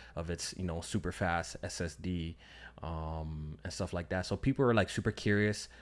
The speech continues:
once this game got announced that it's coming to P C, how it's gonna play, um, what type of configuration you're gonna need to play, what type of technology is gonna have in the game for it to run, because, you know, a lot of people are saying, like, you're gonna need something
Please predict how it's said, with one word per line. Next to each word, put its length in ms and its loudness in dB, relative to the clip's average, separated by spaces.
once 440 4
this 180 2
game 440 6
got 160 6
announced 500 2
that 180 2
it's 100 -4
coming 220 2
to 60 2
P 200 0
C, 280 0
how 280 2
it's 100 -2
gonna 160 -2
play, 440 4
um, 600 0
what 180 6
type 160 8
of 60 -2
configuration 600 2
you're 60 2
gonna 140 2
need 220 4
to 60 0
play, 220 6
what 160 4
type 160 4
of 80 -2
technology 540 6
is 100 2
gonna 160 2
have 180 4
in 60 0
the 60 0
game 340 2
for 140 4
it 100 4
to 100 0
run, 380 6
because, 540 2
you 80 -2
know, 140 0
a 40 0
lot 180 6
of 80 0
people 180 -2
are 60 -2
saying, 240 -2
like, 160 -4
you're 100 -4
gonna 180 0
need 180 -4
something 320 -6